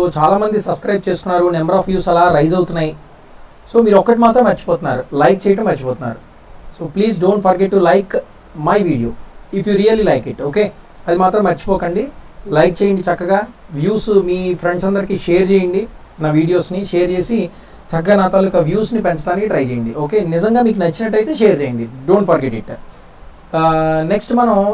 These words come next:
ప్రీవియస్ వీడియో వరకు చాప్టర్ లెవెన్ వరకు కంప్లీట్ చేసేస్తున్నాం.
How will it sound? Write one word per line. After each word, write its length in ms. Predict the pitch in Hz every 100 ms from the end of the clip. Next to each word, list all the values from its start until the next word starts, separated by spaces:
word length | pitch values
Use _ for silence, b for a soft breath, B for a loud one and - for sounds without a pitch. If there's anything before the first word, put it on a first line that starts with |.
| 220
ప్రీవియస్ 480 | 170 208 233 240 - 220 180
వీడియో 260 | 190 202 208
వరకు 320 | 208 202 254 180
చాప్టర్ 400 | 185 190 202 202 156 143
లెవెన్ 220 | 190 233
వరకు 180 | 226 208 -
కంప్లీట్ 280 | 180 165 156
చేసేస్తున్నాం. 460 | 139 139 - 123